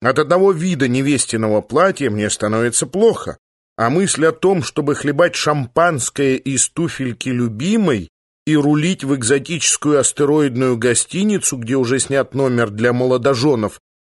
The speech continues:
на убранном искусственными цветами флугере с пупсом на носу,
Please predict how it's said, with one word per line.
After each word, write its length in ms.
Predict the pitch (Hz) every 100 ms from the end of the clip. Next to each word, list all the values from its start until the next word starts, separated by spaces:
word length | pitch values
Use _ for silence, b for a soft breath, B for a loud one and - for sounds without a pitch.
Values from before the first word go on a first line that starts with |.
| -
на 140 | 131
убранном 600 | 151 147 131 143 139 139
искусственными 840 | 143 127 - 147 - 135 131 135 127
цветами 500 | - 135 139 135 131
флугере 640 | - 135 147 110 104 113
с 120 | 104
пупсом 540 | - 143 - - 131 120
на 100 | 120
носу, 420 | 127 123 123